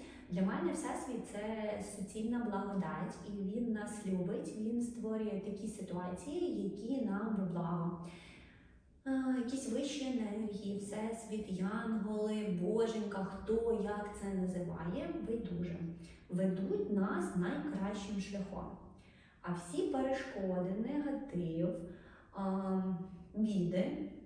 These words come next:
ми створюємо самі. Нещодавно почула думку, а, що,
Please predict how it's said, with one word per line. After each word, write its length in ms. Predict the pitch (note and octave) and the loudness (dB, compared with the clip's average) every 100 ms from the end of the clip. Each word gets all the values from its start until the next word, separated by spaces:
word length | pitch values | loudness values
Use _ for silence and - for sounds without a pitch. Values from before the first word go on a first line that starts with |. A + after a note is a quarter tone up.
| - - - - - | -18 -20 -20 -20 -4
ми 140 | G#3+ | -2
створюємо 640 | G#3+ - G3 G#3+ A3 G3+ | 0 -2 2 2 2 0
самі. 420 | G3 - E3+ - F3 - - - - - - - | -2 -4 -6 -6 -8 -10 -14 -18 -20 -20 -16 -8
Нещодавно 500 | G3+ - G3 C4 C4+ | -6 -4 -2 -2 -2
почула 520 | - - A3+ G#3+ F#3+ - | -6 -4 -4 -2 -4 -4
думку, 560 | F3+ F3 E3+ - - - - - - - | -2 0 0 -2 -4 -4 -10 -14 -18 -16
а, 280 | - G3 G3 | -6 -4 -2
що, 600 | F#3+ - A3 G#3 F#3 E3+ | -2 -2 0 2 2 2